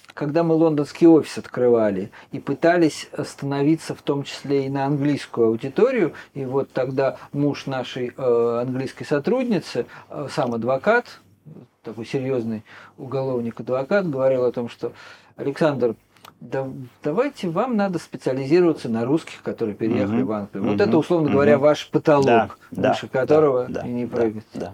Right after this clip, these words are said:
Speaker 2: да. И я прям очень доволен, сказать, что мне удалось, э, пос-, э, сделать проект, куда пришли и купили иностранцы,
Speaker 1: Мгм.
Speaker 2: у которых есть выбор,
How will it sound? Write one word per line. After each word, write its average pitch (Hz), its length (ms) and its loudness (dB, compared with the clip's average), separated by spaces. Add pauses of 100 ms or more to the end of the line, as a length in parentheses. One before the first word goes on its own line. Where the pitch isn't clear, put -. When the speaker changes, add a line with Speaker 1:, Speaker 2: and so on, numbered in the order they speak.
(140)
Speaker 2:
да. 95 240 -12 (300)
И 113 80 0
я 135 140 4
прям 117 300 2
очень 95 280 -2
доволен, 101 400 0
сказать, 80 200 -14
что - 180 -12
мне 85 160 -4
удалось, 82 460 -4 (340)
э, 78 240 -10
пос-, - 260 -10
э, 87 300 -2
сделать 90 320 0
проект, 117 420 0 (120)
куда 87 260 -2
пришли 87 400 -6
и 104 140 -8
купили 90 440 -8
иностранцы, 120 680 -12
Speaker 1:
Мгм. 98 80 -8
Speaker 2:
у - 20 -10
которых 90 420 0
есть - 240 -10
выбор, 151 340 2